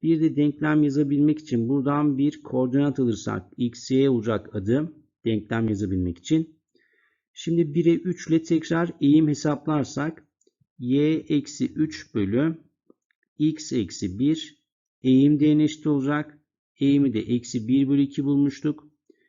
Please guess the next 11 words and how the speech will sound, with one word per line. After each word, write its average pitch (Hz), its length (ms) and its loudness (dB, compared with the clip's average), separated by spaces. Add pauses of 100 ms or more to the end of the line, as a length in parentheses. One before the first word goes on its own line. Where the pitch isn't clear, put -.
(300)
İçler 156 360 -4
dışlar 151 280 -4
çarpımı 139 520 -2
yapılırsa 135 800 -4 (420)
iki 123 320 -4
y 156 320 4
eksi 127 500 -2
altı 135 760 -2
eşittir 135 760 -4
eksi 127 380 -2
x 135 380 -4